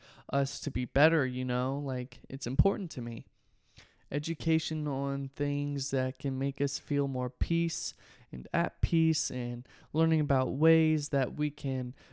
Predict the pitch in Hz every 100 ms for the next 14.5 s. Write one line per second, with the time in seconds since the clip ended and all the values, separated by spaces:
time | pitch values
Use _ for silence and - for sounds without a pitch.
0 | - 170 170 160 - 170 160 - - -
1 | 156 165 165 165 151 131 123 156 170 -
2 | 170 160 - 165 156 - 160 156 151 151
3 | 147 143 135 160 160 165 165 160 156 -
4 | 156 151 156 160 160 156 139 131 - 127
5 | 139 151 151 139 139 143 143 139 143 -
6 | - - _ - - _ _ - 135 131
7 | 127 123 123 127 _ _ _ _ _ _
8 | _ _ _ _ _ _ _ _ _ _
9 | _ _ _ _ _ _ _ _ _ _
10 | _ - 151 147 143 139 135 156 156 156
11 | - 147 151 143 139 139 - 165 202 180
12 | 135 135 160 160 156 143 127 127 143 151
13 | 151 123 _ - - 139 143 143 - -
14 | 139 131 127 123